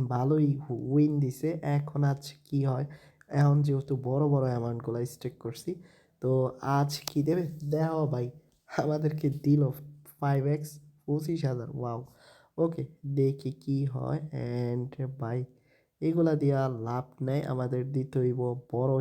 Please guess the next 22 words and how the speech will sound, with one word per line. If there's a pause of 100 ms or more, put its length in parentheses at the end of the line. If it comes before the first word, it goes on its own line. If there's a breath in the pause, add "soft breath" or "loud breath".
হিট। (440)
And (340)
দেখা (120)
যাক, (120)
ভাই, (800 soft breath)
কি (320)
আসে (120)
আজ (260)
কপালে। (200)
তবে (320)
লস (100)
কইরা
যাইতে
পারবো
না, (300)
প্রফিট (120)
আমাদেরকে (120)
নিতে (120)
হইব। (680 loud breath)
তো (640)
ভাই, (200)
দেখো,